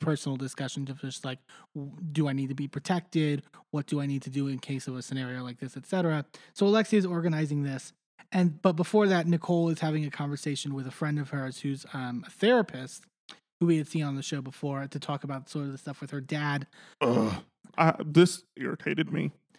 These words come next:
Speaker 1: I, it irritated me as well 'cause we ki-, kinda mentioned it before about how Nicole's dad is not the best. I agreed with the therapist in the point of, like,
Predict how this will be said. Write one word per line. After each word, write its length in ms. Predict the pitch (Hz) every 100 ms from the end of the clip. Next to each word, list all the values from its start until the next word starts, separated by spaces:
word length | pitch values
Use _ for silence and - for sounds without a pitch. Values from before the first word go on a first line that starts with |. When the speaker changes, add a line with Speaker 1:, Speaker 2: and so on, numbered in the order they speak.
| - - -
Speaker 1:
I, 180 | 269 294
it 260 | 269 240 269
irritated 500 | 294 311 269 269 220
me 160 | 208
as 140 | 180 151
well 260 | 160 160
'cause 200 | 160 147
we 100 | 165
ki-, 320 | 160 180 160 -
kinda 220 | 170 160
mentioned 340 | 143 143 143
it 60 | 135
before 340 | 131 - 135
about 180 | 131 127
how 120 | 131
Nicole's 380 | 131 127 131 123
dad 280 | - 123 120
is 120 | 120
not 240 | 127 120
the 60 | -
best. 360 | - 123 120 - - - - -
I 120 | 226
agreed 500 | 240 220 226 294 330
with 140 | 339 -
the 80 |
therapist 580 | 233 208 202 202 190 175
in 180 | - 180
the 80 | 165
point 360 | - 175 170
of, 160 | 160 143
like, 400 | 135 127 120